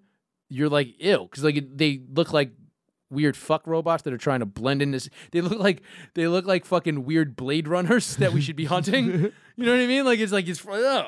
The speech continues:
Speaker 1: what do you, what do you
Speaker 2: I literally saw that earlier today.
Speaker 1: These fucking, these replicants need to get out of here. Like, it's like, what do you fucking, ugh.
Speaker 2: This sex robot came to life,
Speaker 1: Yeah.
Speaker 2: and now it's in my peripheral.
Speaker 1: Whereas, like, Lisa, she could play that up, but in person,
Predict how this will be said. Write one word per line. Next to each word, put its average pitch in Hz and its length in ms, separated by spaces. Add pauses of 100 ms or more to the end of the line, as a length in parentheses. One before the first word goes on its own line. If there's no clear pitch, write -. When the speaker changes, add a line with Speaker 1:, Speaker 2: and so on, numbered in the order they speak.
Speaker 1:
what 196 100
do 277 60
you, 254 60
what 233 140
do 302 40
you 208 200 (560)
Speaker 2:
I 123 60
literally 147 340
saw 135 240
that 131 140
earlier 123 340
today. 104 360
Speaker 1:
These 190 160
fucking, 208 560
these 180 200
replicants 180 600
need 175 120
to 160 80
get 165 100
out 185 180
of - 140
here. 202 220
Like, 196 160
it's 185 120
like, 175 120
what 220 100
do 269 60
you 214 180
fucking, 202 340 (380)
ugh. 208 400 (160)
Speaker 2:
This 196 160
sex 196 300
robot 139 280
came 165 200
to 165 80
life, 190 220
Speaker 1:
Yeah. 202 120
Speaker 2:
and 147 80
now 165 160
it's 156 140
in 147 80
my 156 120
peripheral. 135 480
Speaker 1:
Whereas, 208 360
like, 175 160
Lisa, 156 680 (1400)
she 233 240
could 175 220
play 269 320
that 226 180
up, 240 260
but 165 140
in 180 160
person, 151 720